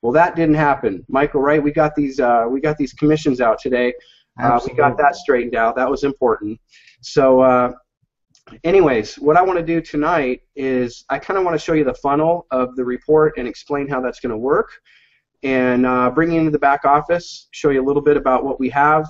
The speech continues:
Speaker 1: as far as our system and how you can use the Power Lead system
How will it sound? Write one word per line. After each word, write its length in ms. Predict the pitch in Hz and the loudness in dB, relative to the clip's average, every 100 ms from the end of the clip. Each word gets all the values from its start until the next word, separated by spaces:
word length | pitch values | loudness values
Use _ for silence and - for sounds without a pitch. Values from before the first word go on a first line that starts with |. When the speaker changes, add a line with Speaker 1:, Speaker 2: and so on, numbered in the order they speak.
| - | -12
Speaker 1:
as 100 | - | -8
far 240 | 135 127 | 0 0
as 120 | 120 | 0
our 120 | 120 101 | -2 -4
system 640 | - 156 156 165 165 180 _ _ _ _ _ - | -2 -4 -2 -2 -2 -4 _ _ _ _ _ -6
and 640 | 127 127 127 127 127 127 | -2 0 0 0 0 -2
how 400 | - - 165 196 | -6 -2 2 2
you 240 | 185 185 | 2 -2
can 260 | 180 180 151 | -4 0 0
use 520 | 131 151 185 185 175 | 0 -2 0 0 0
the 120 | - | -2
Power 400 | - - 165 160 | -2 2 2 4
Lead 220 | 151 175 220 | 2 0 0
system 580 | 156 135 - 139 135 | 0 0 2 0 0